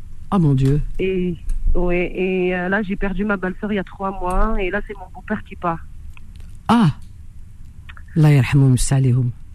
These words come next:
Speaker 2: Euh, non, mais elle m'a mis chèche, mais il est sur le point.
Speaker 1: Ah.
Speaker 2: Et en
Speaker 1: Ra-,
Speaker 2: fait,
Speaker 1: Rabbi
Speaker 2: c'est pour
Speaker 1: khaffif
Speaker 2: dire
Speaker 1: alayh,
Speaker 2: que
Speaker 1: s'il est, s'il souffre,
Speaker 2: Ouais.
Speaker 1: hein.
Speaker 2: Oui.
Speaker 1: Oh
Speaker 2: Euh,
Speaker 1: là là.
Speaker 2: en fait, moi, j'ai appelé pour vous dire que malgré tout ça, je crois à la vie, je crois à Allah.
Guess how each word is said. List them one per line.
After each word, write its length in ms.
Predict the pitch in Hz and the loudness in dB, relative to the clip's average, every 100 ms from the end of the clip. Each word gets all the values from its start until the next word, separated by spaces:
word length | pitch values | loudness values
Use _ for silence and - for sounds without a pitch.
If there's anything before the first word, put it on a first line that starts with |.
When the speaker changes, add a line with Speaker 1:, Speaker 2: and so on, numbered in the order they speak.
| 208 | 0
Speaker 2:
Euh, 60 | |
non, 160 | 214 226 | 4 4
mais 140 | 240 208 | 4 2
elle 120 | 247 | 2
m'a 120 | 240 | 2
mis 140 | 202 202 | 0 -2
chèche, 300 | 214 247 - 220 | -2 -4 -4 -2
mais 220 | 190 180 | 0 0
il 60 | 180 | -4
est 120 | - | -6
sur 120 | 196 | -6
le 100 | 208 | -6
point. 300 | 175 170 160 160 - - - | -6 -4 -4 -4 -12 -16 -2
Speaker 1:
Ah. 220 | 147 147 131 - - | 2 4 2 -2 0
Speaker 2:
Et 60 | 185 | 2
en 60 | |
Speaker 1:
Ra-, 60 | - | 2
Speaker 2:
fait, 60 | 269 | 2
Speaker 1:
Rabbi 180 | 214 214 | 2 4
Speaker 2:
c'est 40 | 254 | 4
pour 80 | - | 4
Speaker 1:
khaffif 260 | 208 - | 2 0
Speaker 2:
dire 120 | 185 175 | 0 0
Speaker 1:
alayh, 240 | 156 147 | 2 2
Speaker 2:
que 40 | 139 | 0
Speaker 1:
s'il 240 | - 175 | 0 2
est, 200 | 156 143 | 4 2
s'il 180 | 139 147 | 2 -2
souffre, 320 | - 180 - | -2 -4 -4
Speaker 2:
Ouais. 140 | 160 - - | -6 -8 -4
Speaker 1:
hein. 140 | - 143 - - - - | -2 -2 -4 -14 -14 -6
Speaker 2:
Oui. 540 | 175 170 165 156 147 107 - - - - - - - | -2 2 2 2 0 -4 -12 -14 -16 -14 -16 -16 -2
Speaker 1:
Oh 20 | 170 | 2
Speaker 2:
Euh, 120 | 170 104 | 4 4
Speaker 1:
là 40 | 92 | 2
là. 100 | 214 | 0
Speaker 2:
en 80 | |
fait, 160 | 214 269 | 0 -2
moi, 140 | 247 254 | 0 2
j'ai 100 | 208 | 2
appelé 280 | 196 196 - | 2 4 4
pour 160 | 226 190 | 4 2
vous 160 | 190 | -2
dire 260 | - 220 - | -2 -4 -2
que 260 | - 202 | -2 0
malgré 440 | 185 208 - 202 214 | 2 4 4 4 2
tout 180 | - 208 - | -2 -4 0
ça, 280 | 196 202 254 - - - - - - - - - | 4 4 4 2 2 0 -4 -6 -10 -12 -8 -2
je 280 | 175 160 185 | 0 2 4
crois 260 | 180 - 226 | 2 2 2
à 60 | |
la 160 | 226 214 | 4 2
vie, 360 | 170 190 214 220 | 0 -2 -2 -2
je 60 | |
crois 220 | - 208 | -4 -4
à 140 | 208 202 | -4 -2
Allah. 340 | 196 175 180 | -2 -2 -2